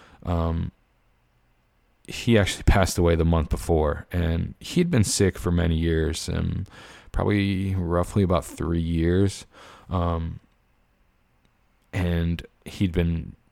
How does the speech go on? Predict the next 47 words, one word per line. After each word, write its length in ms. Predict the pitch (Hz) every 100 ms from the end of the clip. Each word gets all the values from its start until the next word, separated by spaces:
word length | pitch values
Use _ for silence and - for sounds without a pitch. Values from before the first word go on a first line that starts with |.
| _ _ 76
you 120 | 90
know, 160 | 82
basically, 640 | 82 95 - - 90 85 85 - - -
if 240 | - 95 98
you 60 |
don't 180 | 95 95
know 160 | 92 87
what 220 | 87 80
Lewy 240 | 85 82
bodies 380 | 80 82 80 78
disease 420 | 82 78 80 80
is, 200 | 80 80
and 120 | 80
I'm 120 | 82 87
not 160 | 90
gonna 120 | 82
get 180 | 82 82
too 140 | - 82
deep, 260 | 82 80
if 160 | 85 -
you 60 |
wanna 200 | 92 92
Google 380 | 82 85 80 87
it, 80 | 82
you 100 | 78
can. 360 | - 87 80 82
If 180 | 82
not, 380 | 87 85 82 - - - - - - - - _ _ - -
you 100 | 95
know, 160 | 80
it 80 | 90
is 160 | 90 85
what 140 | 85
it 100 | 85
is. 240 | 85 80
But 240 | 82 104 87 _ _
it 160 | - 95
basically 440 | 107 107 - 101
destroys 460 | 87 90 - 101 95
your 80 | 87
brain 280 | 95 98
and 140 | 95 110
your 100 | 85
body. 400 | 80 67 69 73 -
So 460 | - 101 87 85 - - - - - -
my 200 | 98 123
mom 560 | 101 117 107 87 78